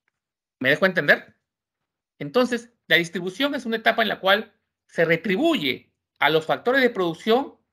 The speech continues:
que participaron en la producción de bienes y servicios. Así de directo. ¿Ok? Este ingreso de recasa lo vamos a pasar bien rápido para poder ver la otra parte que justamente con el joven estamos viendo.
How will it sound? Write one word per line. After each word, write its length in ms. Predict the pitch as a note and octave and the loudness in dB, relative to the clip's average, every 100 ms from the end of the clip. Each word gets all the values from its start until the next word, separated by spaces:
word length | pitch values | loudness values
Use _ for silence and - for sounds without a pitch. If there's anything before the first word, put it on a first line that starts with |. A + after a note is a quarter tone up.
| _ _ _ _ _ _ _ - | _ _ _ _ _ _ _ -4
que 80 | F3+ | -4
participaron 760 | F3+ F3 F3+ D#3+ E3+ C#4+ D4+ D4+ | 2 2 2 -10 0 4 4 2
en 80 | F#3 | 0
la 140 | F3 | 0
producción 340 | E3+ D#3 G#3+ G3+ | 0 -6 -4 -6
de 80 | |
bienes 220 | F#3+ F#3+ E3+ | -4 -8 -8
y 20 | |
servicios. 540 | D#3 B2+ G#2 - _ _ _ _ _ _ _ _ _ | -10 -10 -14 -18 _ _ _ _ _ _ _ _ _
Así 260 | - A#3+ A#3 | -6 -4 0
de 320 | A3 G#3+ - - _ _ _ _ _ _ _ _ - | 2 0 -6 -20 _ _ _ _ _ _ _ _ -6
directo. 380 | D#3+ - _ _ _ _ _ _ _ _ _ _ _ _ _ _ _ | -2 -4 _ _ _ _ _ _ _ _ _ _ _ _ _ _ _
¿Ok? 180 | D3+ A3+ C#4 _ _ _ _ _ _ _ _ _ _ _ _ _ _ _ _ - | -10 -6 -6 _ _ _ _ _ _ _ _ _ _ _ _ _ _ _ _ -8
Este 180 | C4 D4 | -2 0
ingreso 240 | B3 C4 | 0 0
de 80 | B3 | 0
recasa 300 | G#3+ A3+ A3+ | 2 0 0
lo 80 | G3+ | -2
vamos 160 | G#3+ | -4
a 40 | G#3+ | -6
pasar 200 | G3 G#3 | -4 0
bien 120 | G#3+ | 0
rápido 440 | G3+ G#3 G3 G#3 | 4 2 2 -4
para 180 | G#3+ D#3+ | -4 -4
poder 220 | D#3 F3 | -2 0
ver 100 | F#3 | 2
la 80 | E3+ | 0
otra 220 | F3+ F3 | 0 0
parte 280 | F3+ F3+ F3 | 0 0 -6
que 140 | C#3 B2 | -12 -16
justamente 480 | D#3 D#3+ E3 E3+ | -16 -10 -10 -8
con 160 | D#3+ C3+ | -12 -12
el 80 | B2 | -8
joven 320 | F3 D#3+ D3+ | -4 -2 -2
estamos 320 | D3 - D3 | -8 -14 -8
viendo. 480 | E3 D3 D#3+ - | -4 -2 -4 -8